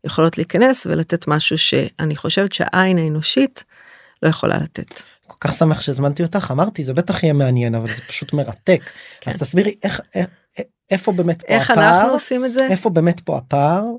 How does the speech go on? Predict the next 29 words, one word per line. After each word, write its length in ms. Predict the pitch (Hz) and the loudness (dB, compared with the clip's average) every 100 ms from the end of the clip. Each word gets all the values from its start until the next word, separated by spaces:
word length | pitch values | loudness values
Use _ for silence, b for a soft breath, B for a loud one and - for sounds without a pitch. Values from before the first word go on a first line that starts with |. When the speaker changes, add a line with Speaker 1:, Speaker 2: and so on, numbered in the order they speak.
| - | -10
Speaker 2:
זאת 140 | - | -4
אומרת, 220 | 139 135 | -4 0
מה 140 | 147 160 | 2 2
אפשר 300 | 165 165 151 | 0 -2 -2
לאפטם 640 | 123 123 - 165 196 226 233 | -4 -8 0 2 4 2 0
שאתם 420 | - 123 - 143 | -4 -4 0 2
היום 340 | 139 139 139 135 | 4 4 2 0
מנסים 540 | 131 123 - 160 170 | -2 -2 0 4 6
או 60 | 139 | 4
מצליחים 500 | 120 - 123 - 139 | 0 -6 -4 -2 -4
כבר 240 | - 123 | -4 -6
לאפטם 400 | 117 113 - 127 | -6 -8 -6 0
Speaker 1:
אז 160 | 202 220 | 2 4
Speaker 2:
באמצעות 260 | 247 123 120 | 2 2 -6
Speaker 1:
איך, 80 | - | -12
Speaker 2:
טכנולוגיה? 340 | 117 214 220 | -12 -6 -2
Speaker 1:
אז 100 | 208 | 2
איך 140 | 262 254 | 2 4
בן 160 | 247 | 2
אדם 300 | 220 170 175 | 2 2 0
עושה 260 | 180 - 170 | 0 0 0
את 60 | 165 | 0
זה? 80 | |
ביולוג. 500 | 175 175 165 143 147 | 2 2 4 2 0
אז 100 | 180 | 2
אנחנו 220 | 196 185 - | 2 2 2
כבר 180 | 196 | 4
מכירים, 680 | 196 190 - 214 233 226 208 | 6 6 6 8 8 8 8
אה, 60 | 180 | 6